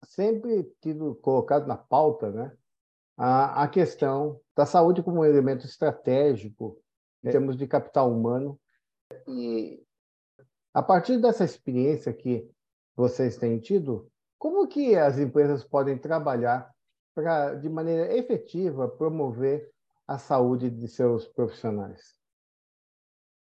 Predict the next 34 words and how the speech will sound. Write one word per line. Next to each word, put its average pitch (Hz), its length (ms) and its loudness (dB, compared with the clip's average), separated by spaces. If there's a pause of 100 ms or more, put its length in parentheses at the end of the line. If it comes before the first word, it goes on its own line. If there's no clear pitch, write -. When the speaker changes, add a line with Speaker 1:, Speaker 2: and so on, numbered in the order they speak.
(160)
Speaker 2:
Primeiro, 160 260 0
vamos, 175 300 -2
vamos 139 240 -2
expandir 123 640 -4
um 110 100 -8
pouco 123 840 -4 (220)
a 101 160 -4
atuação 104 960 -2
do 98 140 -8
profissional 95 520 -4
de 92 120 -8
recursos 98 420 -8
humanos. 82 400 -6 (1000)
É, 82 600 -8
como 120 120 -2
presidente 135 380 0
da 120 80 2
B 107 120 2
R 107 140 2
H, 101 560 -2 (220)
eu - 120 -14
costumo 104 380 -12
dizer 98 520 -4
que 107 100 -10
nós 104 400 -2
organizamos 98 1000 -2
a 87 80 -6
atuação 87 480 -8
do 85 60 -14
profissional 82 460 -10
de 80 80 -18
recursos 82 340 -14
humanos 90 460 -6
em 92 260 -8